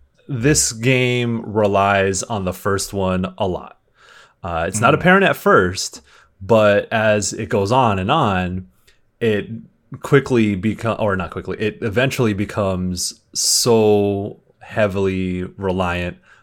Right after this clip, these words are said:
Speaker 1: on you knowing what happened in the original World Ends With You and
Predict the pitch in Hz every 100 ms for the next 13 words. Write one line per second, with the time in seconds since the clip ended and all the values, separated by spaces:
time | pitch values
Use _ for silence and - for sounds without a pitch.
0 | _ 110 85 85 87 92 98 95 92 90
1 | 87 87 87 90 104 92 92 87 87 82
2 | 90 90 87 185 196 131 107 101 95 95
3 | 92 104 - 180 175 135